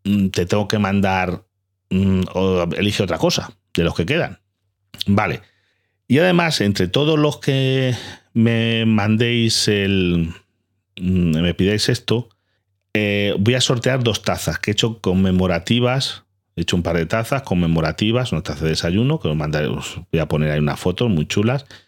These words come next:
Por un lado llevan el logo del, del podcast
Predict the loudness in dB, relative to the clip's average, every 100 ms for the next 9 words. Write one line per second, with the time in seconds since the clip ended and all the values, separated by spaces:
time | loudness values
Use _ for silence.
0 | _ _ _ -2 2 2 2 2 2 2
1 | 2 2 2 2 2 2 2 2 2 2
2 | 2 2 2 0 -6 -18 _ 0 2 0
3 | 0 -2 -2 -2 -10